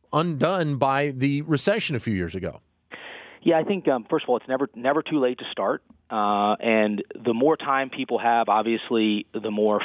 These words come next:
Speaker 2: flexibility and levers you have to, to achieve, um, financial independence. You know, having said that, I think people often underestimate the number of different choices that they can make that can really impact,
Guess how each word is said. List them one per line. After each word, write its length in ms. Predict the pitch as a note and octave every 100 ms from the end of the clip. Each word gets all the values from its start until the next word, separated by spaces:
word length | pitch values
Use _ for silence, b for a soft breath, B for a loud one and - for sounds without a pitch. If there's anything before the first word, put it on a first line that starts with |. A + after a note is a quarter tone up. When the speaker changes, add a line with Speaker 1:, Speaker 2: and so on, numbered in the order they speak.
| -
Speaker 2:
flexibility 680 | A#2 - G2+ G#2+ A2 A2
and 140 | G#2 F#2+
levers 400 | G2 G#2 A2 G#2+
you 100 | G#2+
have 240 | G2+ A2 G#2+
to, 200 | G#2 F#2+
to 200 | - A2
achieve, 340 | F2+ - G#2+ G2 - _
um, 220 | A2+ G#2+ F#2+
financial 340 | - G#2 G#2+ G#2+
independence. 440 | G2+ A2+ A#2 B2+ - B B B B B
You 80 |
know, 60 | A#2
having 220 | C3+ B2+ -
said 140 | E3
that, 120 | C3+ A#2
I 80 |
think 180 | A2+ E3+
people 260 | - E3 -
often 400 | A#2+ B2+ C3 B2 -
underestimate 800 | B2 A#2 A2+ A2+ A2 G#2 G#2 G2+ - B B B B -
the 80 | A2+
number 440 | A2+ A#2+ C#3+ B2+ A#2+
of 140 | G#2
different 380 | A#2+ A#2+ A2+ G#2+
choices 500 | - A2 A2 - G#2
that 120 | G#2
they 120 | A2 G#2+
can 180 | G#2+
make 260 | G2+ G2+ -
that 140 | G#2+
can 120 | - G#2
really 300 | G#2+ G2+ G2
impact, 560 | G#2 G#2+ G2 F#2+ -